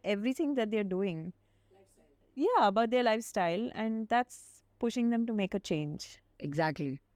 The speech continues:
Speaker 3: So, yeah, I completely resonate with you, which is why, you know, it was a question that I wanted to talk to you, especially about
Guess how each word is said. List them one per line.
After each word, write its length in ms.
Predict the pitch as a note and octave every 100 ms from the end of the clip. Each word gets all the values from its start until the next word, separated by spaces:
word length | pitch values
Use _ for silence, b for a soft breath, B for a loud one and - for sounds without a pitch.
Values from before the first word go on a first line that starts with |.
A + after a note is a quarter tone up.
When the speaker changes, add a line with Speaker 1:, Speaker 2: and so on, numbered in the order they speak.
| _ _
Speaker 3:
So, 200 | - F3
yeah, 200 | E3+ E3+ -
I 200 | E3+ D#3 _ _ _ _
completely 480 | G#3 G3 G#3+ G3+ A3
resonate 480 | F3 E3 F#3+ F#3+ F#3
with 180 | F#3+ F3+
you, 140 | F#3
which 220 | E3+ E3
is 120 | F3+ E3+
why, 420 | E3 E3+ E3+ D#3+
you 140 | E3+
know, 80 | F3
it 160 | F#3+ F3
was 160 | E3+
a 60 | F3
question 380 | E3 D#3 F#3 F3
that 120 | E3+
I 120 | E3+
wanted 280 | D#3+ D#3+ F3
to 100 | F#3
talk 240 | D#3+ -
to 80 | -
you, 300 | D#3+ E3 E3 - _ -
especially 540 | D#3 - D#3+ E3+ E3+
about 340 | E3+ D#3 D#3+